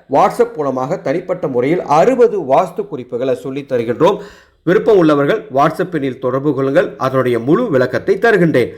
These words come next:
மீண்டும் அடுத்த ஒரு ஆன்மீக தகவலோடு சந்திக்கிறேன். ஆனந்தம் மலரட்டும், ஆனந்த ஒளி பரவட்டும்.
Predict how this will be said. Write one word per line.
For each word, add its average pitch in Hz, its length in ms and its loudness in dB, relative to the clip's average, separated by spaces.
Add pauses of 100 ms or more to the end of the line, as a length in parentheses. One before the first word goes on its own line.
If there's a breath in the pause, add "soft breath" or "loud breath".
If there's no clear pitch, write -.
(160 loud breath)
மீண்டும் 190 340 2
அடுத்த 226 280 0
ஒரு 147 220 2
ஆன்மீக 143 460 0
தகவலோடு 135 260 0
சந்திக்கிறேன். 127 640 -6
ஆனந்தம் 127 380 0
மலரட்டும், 156 500 0
ஆனந்த 127 400 0
ஒளி 139 500 0
பரவட்டும். 131 760 -2